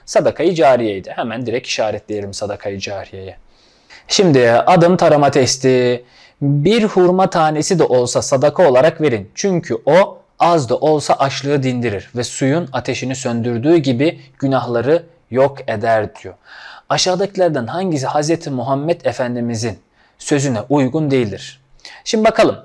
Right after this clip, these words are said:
Sadakanın nelerden verileceği kurallara bağlıdır. Böyle bir şey yazıyor mu? Baktığımız zaman üstte hayır yazmıyor. Çok az,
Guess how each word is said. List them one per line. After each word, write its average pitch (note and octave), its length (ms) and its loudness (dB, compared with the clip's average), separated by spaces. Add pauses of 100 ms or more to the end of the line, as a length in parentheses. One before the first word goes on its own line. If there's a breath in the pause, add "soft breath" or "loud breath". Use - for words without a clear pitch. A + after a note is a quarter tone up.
(1120 soft breath)
Sadakanın A#3+ 760 2
nelerden E3+ 1000 2
verileceği B2+ 960 0
kurallara D#3 540 4
bağlıdır. A#2 720 0 (560)
Böyle F3 260 0
bir F#3+ 80 2
şey F3+ 200 -2
yazıyor F3+ 340 0
mu? C#3+ 180 -8 (640)
Baktığımız A#2 480 -6
zaman A2+ 280 -6
üstte - 400 -8
hayır A#2 340 -6
yazmıyor. - 540 -8 (1400 loud breath)
Çok B3 360 0
az, B2 440 -2